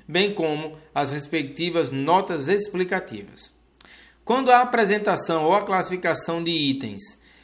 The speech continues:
nas demonstrações contábeis forem modificadas, os montantes apresentados para fins comparativos devem ser reclassificados, a menos que a reclassificação seja impraticável.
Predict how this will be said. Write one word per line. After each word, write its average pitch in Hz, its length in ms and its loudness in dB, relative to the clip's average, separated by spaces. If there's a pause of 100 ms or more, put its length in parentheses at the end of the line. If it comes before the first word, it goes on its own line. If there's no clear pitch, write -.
(260)
nas 135 580 0
demonstrações 175 760 -2
contábeis 127 640 -4
forem 160 240 -4
modificadas, 151 1000 -4 (280)
os 160 160 -2
montantes 196 480 0
apresentados 147 1000 0 (220)
para 151 200 4
fins 185 240 0
comparativos 156 720 0
devem 165 280 0
ser 165 180 -2
reclassificados, 190 1080 0 (440)
a 226 120 4
menos 196 340 2
que 233 100 0
a 170 40 8
reclassificação 165 880 2
seja 214 240 -2
impraticável. 160 720 0